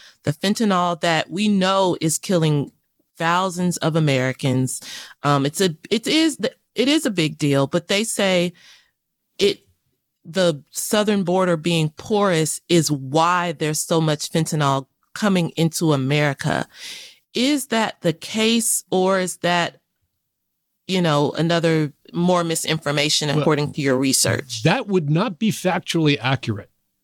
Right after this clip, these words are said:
Speaker 2: Um, mass, more than ninety-five percent of fentanyl that comes into the United States comes across the ports of entry, the legal ports of entry.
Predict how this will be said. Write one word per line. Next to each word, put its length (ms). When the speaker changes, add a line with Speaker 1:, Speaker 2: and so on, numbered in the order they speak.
Speaker 2:
Um, 440
mass, 500
more 300
than 220
ninety-five 640
percent 420
of 140
fentanyl 480
that 140
comes 240
into 100
the 60
United 260
States 240
comes 320
across 640
the 220
ports 500
of 240
entry, 520
the 80
legal 480
ports 380
of 100
entry. 400